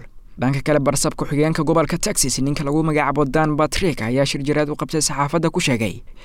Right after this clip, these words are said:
in ismaamulkiisa ay baadigoob ugu jiraan saddex iyo labaatan goobood oo lagu biiriyay liiska dadka la la'yahay,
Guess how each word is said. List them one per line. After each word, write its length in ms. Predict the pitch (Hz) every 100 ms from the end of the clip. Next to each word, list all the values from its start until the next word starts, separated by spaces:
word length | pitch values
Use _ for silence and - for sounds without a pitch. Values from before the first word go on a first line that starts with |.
| -
in 140 | 190 190
ismaamulkiisa 720 | 180 190 190 196 180 185 180
ay 100 | 175
baadigoob 520 | 160 165 165 160 175
ugu 120 | 170 175
jiraan 280 | 180 165
saddex 340 | 131 151 147 -
iyo 60 | 151
labaatan 380 | 151 147 170 165
goobood 380 | 165 160 170
oo 60 | 170
lagu 160 | 170 175
biiriyay 320 | 120 120 120
liiska 420 | 143 151 - 160
dadka 220 | 170 -
la 80 | 165
la'yahay, 520 | 156 180 143 110 92